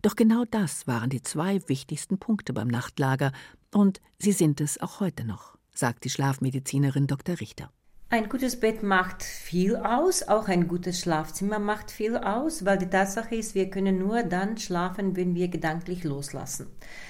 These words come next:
Speaker 2: Jetzt muss man sich überlegen, wann können wir gedanklich loslassen? Wir können nur dann gedanklich loslassen, wenn wir uns geborgen und sicher fühlen.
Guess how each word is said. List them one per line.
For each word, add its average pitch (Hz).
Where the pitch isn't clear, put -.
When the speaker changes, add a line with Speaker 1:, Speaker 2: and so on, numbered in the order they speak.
Speaker 2:
Jetzt 196
muss 247
man 269
sich 254
überlegen, 220
wann 226
können 214
wir 214
gedanklich 190
loslassen? 143
Wir 165
können 226
nur 285
dann 247
gedanklich 185
loslassen, 208
wenn 202
wir 202
uns 202
geborgen 185
und 196
sicher 147
fühlen. 143